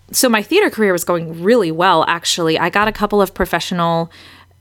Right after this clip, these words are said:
gigs in, in college, um, in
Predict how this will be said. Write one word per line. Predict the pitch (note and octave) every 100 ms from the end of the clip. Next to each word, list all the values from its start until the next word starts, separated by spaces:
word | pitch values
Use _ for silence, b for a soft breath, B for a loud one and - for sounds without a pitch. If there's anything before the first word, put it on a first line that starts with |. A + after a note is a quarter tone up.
| - G3
gigs | F#3+ F3+ F3+ F#3
in, | F3+ E3+ E3 E3+
in | E3+ F#3+
college, | - D#3+ D#3+ A#3+ - - -
um, | E3 D3+ D#3+
in | F3 F3 E3+